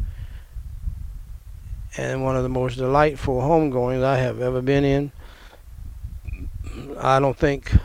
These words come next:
maybe the children cried at home, but nobody cried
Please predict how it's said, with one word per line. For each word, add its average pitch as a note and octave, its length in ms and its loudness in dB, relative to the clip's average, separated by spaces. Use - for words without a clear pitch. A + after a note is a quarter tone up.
maybe C3 320 0
the C3 120 -4
children C#3+ 440 2
cried D3 300 6
at C3+ 100 0
home, D3+ 260 4
but C3+ 100 4
nobody C#3+ 440 4
cried C3 580 2